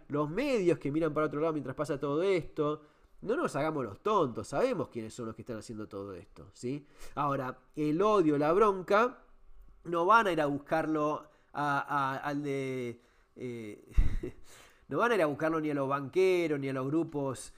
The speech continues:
ni a los, ni al empresario, ni al de... No, nos van a venir, van a joder a nosotros. Entonces, cuando se le salte la,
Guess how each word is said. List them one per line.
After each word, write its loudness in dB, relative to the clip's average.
ni -8
a -6
los, -6
ni -8
al -4
empresario, 2
ni -2
al -4
de... -2
No, 0
nos -6
van 4
a 6
venir, 2
van 2
a 2
joder 4
a 4
nosotros. -4
Entonces, -2
cuando -6
se -4
le 0
salte 2
la, -2